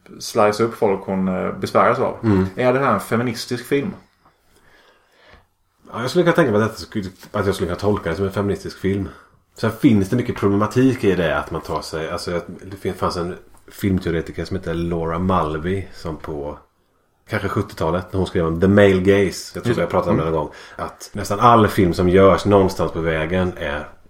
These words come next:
Speaker 2: porträtteras kvinnor genom den manliga blicken. Och
Speaker 1: Ja.
Speaker 2: här kan man ju inte understryka det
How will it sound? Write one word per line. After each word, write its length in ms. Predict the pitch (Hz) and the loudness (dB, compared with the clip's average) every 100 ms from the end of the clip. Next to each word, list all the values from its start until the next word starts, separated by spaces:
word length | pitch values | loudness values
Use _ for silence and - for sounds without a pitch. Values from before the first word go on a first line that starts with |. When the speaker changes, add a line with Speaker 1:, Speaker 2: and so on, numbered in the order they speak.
| - | -12
Speaker 2:
porträtteras 420 | 85 78 76 69 | -8 -4 -4 -6
kvinnor 380 | - 82 73 82 | -4 -4 -2 -2
genom 240 | 80 73 | -2 -2
den 120 | 73 | -2
manliga 300 | 82 80 73 | -2 -2 -2
blicken. 680 | 80 90 - _ - 104 87 | -4 -6 -8 _ -2 -2 -2
Och 100 | 95 | -2
Speaker 1:
Ja. 100 | 101 | 0
Speaker 2:
här 440 | 87 92 98 104 - 85 - _ | 0 0 2 0 -4 -16 -20 _
kan 180 | - 98 | -6 -2
man 80 | 98 | 0
ju 60 | 92 | -2
inte 280 | - 80 | -4 -8
understryka 500 | 82 90 - 82 78 | -6 -8 -8 -10 -10
det 180 | 80 - | -8 -8